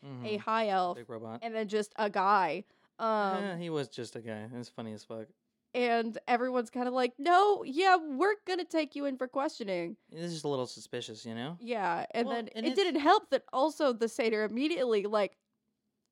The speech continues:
Speaker 2: kicks the cop and starts running.
Speaker 1: Yeah, he just, like, fucking goat kicked this bitch and then
Speaker 2: <laughs>
Speaker 1: ran down the street.
Speaker 2: Before anyone could say anything,
Speaker 1: He
Speaker 2: and that's
Speaker 1: just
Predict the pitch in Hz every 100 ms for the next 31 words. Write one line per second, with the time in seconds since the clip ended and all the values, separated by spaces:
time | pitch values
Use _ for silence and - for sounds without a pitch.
0 | _ - 294 330 - 240 - 269 339 302
1 | - - 247 254 - 277 381 202 196 180
2 | 185 175 185 208 208 196 - 180 175 135
3 | 117 143 165 156 143 127 113 123 113 208
4 | - 285 240 - - 165 180 156 160 165
5 | 117 - 147 190 113 - - 523 - 427
6 | 539 539 - 370 381 381 349 - 392 -
7 | - 294 294 240 269 302 311 - 220 -
8 | - 254 277 185